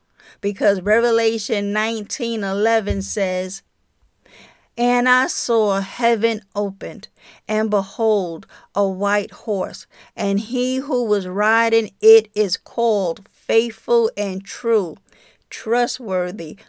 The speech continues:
loyal, incorruptible, steady, and in righteousness he judges and wages war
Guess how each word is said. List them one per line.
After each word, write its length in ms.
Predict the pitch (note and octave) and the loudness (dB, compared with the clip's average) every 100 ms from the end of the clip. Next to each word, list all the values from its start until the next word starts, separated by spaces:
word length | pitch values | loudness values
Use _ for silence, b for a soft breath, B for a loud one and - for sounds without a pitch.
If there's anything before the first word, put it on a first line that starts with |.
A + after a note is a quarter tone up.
| _ | _
loyal, 800 | F#3 G3+ A3+ A#3 A3 F#3 D3 - b _ _ - | -4 2 6 6 4 0 -4 -6 b _ _ -4
incorruptible, 1120 | B3 B3 - A#3 G#3+ G3 G3 - E3+ F#3+ F3+ | -2 -2 -2 0 0 0 -2 -10 -6 -6 -6
steady, 760 | - - - A3 G3+ F3+ C3+ b b b b - | -8 -10 -4 0 0 -4 -12 b b b b -4
and 400 | B3+ C#4 C4+ B3 | -2 0 -2 -4
in 440 | - A#3+ A#3 A3 G#3 | -4 -2 0 0 0
righteousness 1200 | G#3+ A3+ B3+ - G3+ F#3+ F3 F3 F3+ A#3 - - _ b b | 0 0 -2 -6 -6 -6 -6 -6 -4 -4 -6 -8 _ b b
he 360 | _ C4+ C4+ B3+ G3+ | _ -4 -2 -2 -4
judges 680 | F#3+ A#3 A#3 A#3 A#3+ B3 B3 - | 0 4 4 2 0 -4 -4 -4
and 420 | A3 G#3+ G#3+ G3+ | -2 0 0 0
wages 640 | G3+ A3 A#3 A3 G3+ A3+ A3 | 4 4 2 -2 -2 -2 -4
war 640 | F3+ G3 A3 G3+ G3+ G#3 | -10 -2 2 4 2 -2